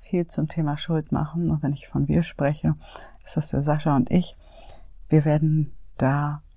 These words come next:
für euch ganz, ganz tolle Sachen machen. Und damit wünsche ich dir erstmal eine schöne Zeit. Hoffe,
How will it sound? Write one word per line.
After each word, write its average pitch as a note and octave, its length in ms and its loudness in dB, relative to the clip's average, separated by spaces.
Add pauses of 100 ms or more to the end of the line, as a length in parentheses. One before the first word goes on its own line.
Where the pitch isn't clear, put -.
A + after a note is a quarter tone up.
(120)
für - 260 -6
euch D3+ 500 0
ganz, D#3 300 2
ganz D3 300 -2
tolle D3+ 300 0
Sachen C#3+ 340 0
machen. D3 380 0 (440)
Und - 380 -2 (160)
damit D#3 580 2 (800)
wünsche F3 360 4
ich E3 140 -4
dir D3 220 0
erstmal D3+ 760 0 (640)
eine D3 260 2
schöne E3+ 480 4
Zeit. - 600 -2 (360)
Hoffe, E3 600 2